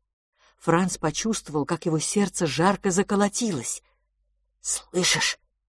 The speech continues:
Голоса! Там кто-то разговаривает! Только не могу понять, кто это и о чём говорит!" Франц снова прислушался, но ему так и не удалось уловить ни слова. Слышался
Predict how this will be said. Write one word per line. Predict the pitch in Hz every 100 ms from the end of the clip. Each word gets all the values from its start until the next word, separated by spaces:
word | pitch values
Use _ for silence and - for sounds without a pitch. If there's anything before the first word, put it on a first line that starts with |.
| _ _
Голоса! | 143 160 190 - 254 196 - _ _ _ _ _ -
Там | 175 151
кто-то | - 202 220
разговаривает! | 208 175 233 277 202 - - _ _ _ _ _ _ -
Только | 135 135 185
не |
могу | 190 202 220
понять, | 220 208 220 -
кто | - - 269
это | 170 190
и |
о | 180
чём | - 262 240
говорит!" | 247 277 320 233 - _ _ _ _ _ _ _ _
Франц | - 175 185
снова | - 175 175 160
прислушался, | 156 143 - 233 - 135 - - - - - -
но | 170
ему | 165 180
так | 190 208
и |
не | 196
удалось | 202 214 240 247 160
уловить | 143 139 -
ни | 160
слова. | 170 151 147 98 - - _ _ _ _ _
Слышался | - - 143 175 190 160 143 -